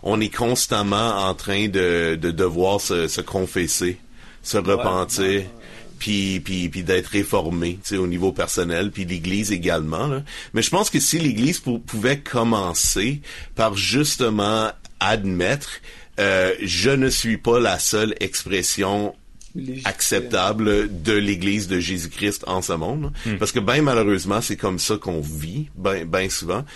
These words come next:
Speaker 1: Si on est capable de juste avouer que c'est pas le cas pour commencer,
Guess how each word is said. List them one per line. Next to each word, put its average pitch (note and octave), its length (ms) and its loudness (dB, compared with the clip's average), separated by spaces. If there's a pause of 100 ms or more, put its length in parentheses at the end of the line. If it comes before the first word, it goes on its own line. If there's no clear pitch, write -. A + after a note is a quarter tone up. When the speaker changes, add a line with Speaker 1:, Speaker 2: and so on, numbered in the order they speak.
(140)
Speaker 1:
Si - 120 0
on D#3 80 4
est D#3 60 2
capable D3 340 2
de C#3 80 6
juste B2 340 0
avouer G2+ 460 2
que C3 60 -4
c'est - 100 -8
pas F#2+ 120 2
le E2+ 80 -4
cas A2 180 2
pour F2 180 -8
commencer, F2 800 -2